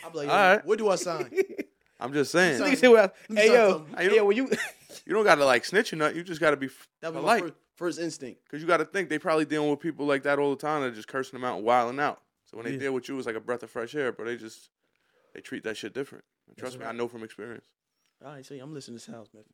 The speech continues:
Speaker 3: Go ahead, man.
Speaker 1: So what's your opinion on what's happening in the U right now? Do you think this could escalate to something more drastic?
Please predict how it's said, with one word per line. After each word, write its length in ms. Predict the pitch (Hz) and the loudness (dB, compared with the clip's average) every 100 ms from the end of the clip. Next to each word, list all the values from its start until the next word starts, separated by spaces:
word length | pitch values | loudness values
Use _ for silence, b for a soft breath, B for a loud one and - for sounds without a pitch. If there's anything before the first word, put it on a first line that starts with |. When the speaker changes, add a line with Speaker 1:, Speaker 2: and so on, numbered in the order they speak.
| _ | _
Speaker 3:
Go 100 | 139 | -8
ahead, 200 | 175 156 | -6 -6
man. 140 | 147 - _ | -10 -14 _
Speaker 1:
So 160 | - 175 | -6 -4
what's 220 | 233 233 | -2 2
your 120 | 240 | 2
opinion 320 | 208 190 170 147 | 2 -2 -4 -4
on 140 | 160 | -2
what's 160 | 160 165 | -2 -4
happening 340 | 170 143 139 | -8 -8 -8
in 80 | 143 | -6
the 80 | 131 | -8
U 300 | 156 143 113 _ _ _ _ _ _ _ _ _ _ | -10 -14 -16 _ _ _ _ _ _ _ _ _ _
right 180 | 131 131 | -14 -14
now? 180 | 123 113 | -16 -18
Do 80 | 147 | -16
you 60 | |
think 180 | 160 170 | -10 -10
this 120 | 147 | -10
could 180 | - 160 | -12 -10
escalate 500 | 175 165 - 165 156 | -10 -10 -8 -8 -10
to 60 | - | -12
something 400 | - 170 147 139 _ _ _ | -10 -10 -12 -16 _ _ _
more 360 | - 147 165 160 | -12 -6 -2 -4
drastic? 480 | 143 160 175 - | -4 -4 -4 -6